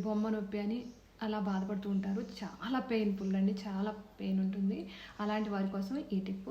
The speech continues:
తమలపాకు ఒకటి తీసుకొని రెండు ఆర్త కర్పూరం బిళ్ళలు తీసుకొని మెత్తగా పేస్ట్ చేసి మనకి ఎక్కడైతే పెయిన్ ఉంటుందో కంతలకి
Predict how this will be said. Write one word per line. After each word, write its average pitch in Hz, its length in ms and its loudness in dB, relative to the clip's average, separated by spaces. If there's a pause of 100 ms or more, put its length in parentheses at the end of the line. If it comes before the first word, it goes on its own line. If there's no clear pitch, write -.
(120)
తమలపాకు 233 560 0
ఒకటి 208 240 -6
తీసుకొని 208 420 -2 (120)
రెండు 226 220 2 (160)
ఆర్త 220 240 -2
కర్పూరం 208 420 0
బిళ్ళలు 196 300 6
తీసుకొని 208 400 -2
మెత్తగా 226 400 -4 (120)
పేస్ట్ 202 300 -2
చేసి 190 220 -4 (100)
మనకి 208 240 0
ఎక్కడైతే 254 460 -2 (100)
పెయిన్ 208 240 2
ఉంటుందో 202 400 2
కంతలకి 202 500 0